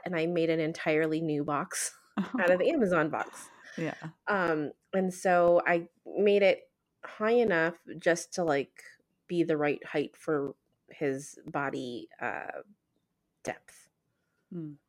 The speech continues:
Speaker 1: So it's not like it's a super deep hole, but it is definitely, like,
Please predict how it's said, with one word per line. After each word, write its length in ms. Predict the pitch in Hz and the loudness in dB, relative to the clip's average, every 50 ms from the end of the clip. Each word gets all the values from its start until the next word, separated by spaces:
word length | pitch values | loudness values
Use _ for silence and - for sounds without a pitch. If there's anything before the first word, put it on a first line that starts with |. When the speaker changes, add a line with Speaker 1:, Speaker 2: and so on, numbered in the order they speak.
| _ _ _ _ _ | _ _ _ _ _
Speaker 1:
So 220 | - - 185 175 170 | -8 -2 0 2 2
it's 140 | 165 170 | 0 0
not 220 | 180 180 180 170 - | -2 -2 -2 -2 -2
like 160 | 175 175 - | -4 -4 -4
it's 120 | 165 - | -6 -6
a 40 | 151 | -6
super 400 | 147 - - - 175 170 165 160 | -10 -10 -8 -8 -6 -4 -4 -6
deep 360 | 156 151 151 147 147 165 170 | -6 -6 -6 -6 -6 -6 -6
hole, 380 | - - 226 214 220 226 226 220 | -8 -4 0 0 2 2 2 0
but 160 | 214 170 160 156 | 0 -2 -4 -2
it 120 | 151 151 | -4 -4
is 220 | 135 139 151 156 | -4 -6 -6 -8
definitely, 720 | - - 139 147 - - 147 131 - - 123 117 98 87 | -8 -10 -10 -10 -10 -12 -12 -12 -10 -10 -8 -8 -6 -6
like, 220 | 80 80 - - | -6 -6 -6 -8